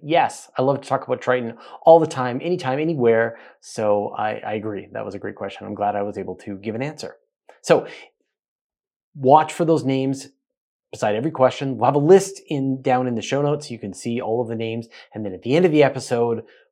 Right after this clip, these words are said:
put into the comments the question that you like the best. And that sort of shows, like, you're watching to the end, you're judging all of the questions, and you're giving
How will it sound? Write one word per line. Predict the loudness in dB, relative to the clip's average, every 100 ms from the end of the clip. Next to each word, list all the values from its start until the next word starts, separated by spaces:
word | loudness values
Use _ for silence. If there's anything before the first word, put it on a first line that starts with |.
| -8
put | 0 2
into | 2 -4 -4
the |
comments | -6 -6 -6 -6 -10
the | -12
question | -10 -10 -12
that | -10
you | -6
like | -6 -6
the |
best. | -12 -10 -8
And |
that | -6
sort | -6 -8
of |
shows, | -2 0 0 -2
like, | -10
you're | -12
watching | -10 -2 0 0 -4 -6
to | -6
the | -2 0
end, | 0 -2 -6 -12 -20 _ _
you're | -10 -10 -12 -2
judging | 0 2 0 -2
all | 0 2 2
of | 2
the | -2
questions, | -4 -4 -4 -8 -10 -10
and | -12 -12
you're | -10
giving | -10 -8 -10 -12